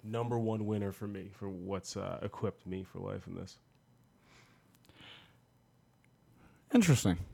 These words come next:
Speaker 1: Hmm. What do you think
Speaker 2: I like the
Speaker 1: about, about
Speaker 2: different
Speaker 1: that?
Speaker 2: angles
Speaker 1: <laughs>
Speaker 2: you kinda took on that. Uh, see, m-, part of my success has been naysayers.
Speaker 1: Hmm.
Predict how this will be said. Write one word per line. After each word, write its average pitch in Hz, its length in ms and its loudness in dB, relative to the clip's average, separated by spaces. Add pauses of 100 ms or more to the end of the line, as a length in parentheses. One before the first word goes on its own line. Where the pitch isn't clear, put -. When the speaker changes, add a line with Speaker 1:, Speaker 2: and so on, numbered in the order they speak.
(240)
Speaker 1:
Hmm. 240 180 -4 (1500)
What 196 120 12
do 233 40 6
you 269 120 6
think 101 400 -4 (160)
Speaker 2:
I 185 40 10
like 190 140 12
the 196 60 4
Speaker 1:
about, 180 140 0
about 180 40 12
Speaker 2:
different 175 240 8
Speaker 1:
that? 131 100 2
Speaker 2:
angles 160 600 8 (480)
Speaker 1:
<laughs> - 540 -4
Speaker 2:
you 127 80 4
kinda 135 220 12
took 131 260 10
on 120 140 12
that. 113 300 10 (960)
Uh, 117 300 12 (400)
see, - 300 4 (140)
m-, 165 180 4 (480)
part 220 220 12
of 202 60 12
my 175 160 12
success 156 600 8
has 110 160 6
been 127 220 10
naysayers. - 640 4 (1200)
Speaker 1:
Hmm. 123 160 -10